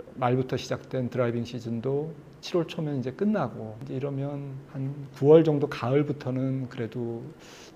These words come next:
좀 유가가 좀 주춤거리고, 어, 전체적으로 실업률이 저는 올라올 거라고 봐요. 지금 삼점육 퍼센트인데, 에,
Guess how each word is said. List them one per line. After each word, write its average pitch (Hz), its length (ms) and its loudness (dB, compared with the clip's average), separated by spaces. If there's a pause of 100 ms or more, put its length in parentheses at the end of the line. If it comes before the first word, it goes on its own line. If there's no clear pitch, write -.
좀 131 100 -4
유가가 127 280 0
좀 127 140 0
주춤거리고, 117 1000 -4
어, 127 360 -8
전체적으로 160 800 6
실업률이 208 520 4
저는 147 220 0
올라올 143 420 6
거라고 139 300 -2
봐요. 117 420 -6
지금 135 140 -6
삼점육 156 540 -2
퍼센트인데, 123 640 -4
에, 196 40 -8